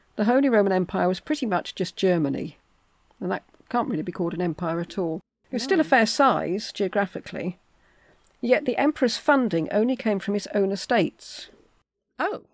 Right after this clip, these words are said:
Speaker 1: And that's the trouble with being Holy Roman Emperor, is that you are above all the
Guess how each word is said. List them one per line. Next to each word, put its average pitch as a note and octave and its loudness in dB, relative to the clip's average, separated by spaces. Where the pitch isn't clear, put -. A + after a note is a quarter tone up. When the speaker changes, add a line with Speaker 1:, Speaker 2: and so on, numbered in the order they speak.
Speaker 1:
And A3+ 4
that's D#4 6
the D4 -2
trouble C#4 4
with F#3+ 0
being E3 -2
Holy D#3+ -2
Roman D#3 -2
Emperor, F#3 -2
is A3 -6
that - -6
you A3+ -2
are G#3+ 0
above B3+ 2
all G3+ 2
the F#3 0